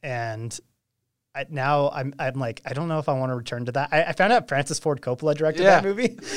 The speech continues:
Speaker 1: <laughs> which I, as a kid, I, like, never knew. But I feel like if I watched that movie now in terms of, like, plot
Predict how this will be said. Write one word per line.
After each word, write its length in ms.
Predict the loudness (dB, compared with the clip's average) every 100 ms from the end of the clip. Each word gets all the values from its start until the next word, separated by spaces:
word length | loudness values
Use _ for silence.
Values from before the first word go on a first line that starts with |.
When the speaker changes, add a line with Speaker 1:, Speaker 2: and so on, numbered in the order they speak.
| -2 -2 2
Speaker 1:
<laughs> 640 | 4 4 2 -4 -4 -6 -4
which 180 | 0 4
I, 100 | 4
as 160 | 2
a 40 | 2
kid, 180 | 4
I, 100 | 6
like, 140 | 4 2
never 260 | -2 -2
knew. 300 | -2 -2 -4 -4 -12 -4
But 100 | -2
I 40 |
feel 140 | 2 4
like 120 | 4
if 100 | 4
I 60 | 4
watched 260 | 4 4
that 120 | 0
movie 240 | -2 -2 -4
now 260 | -2 -2 -2
in 160 | -4
terms 300 | -4 -4 -2
of, 80 | 0
like, 200 | 0 -2 _
plot 460 | -12 -4 -2 -2 -6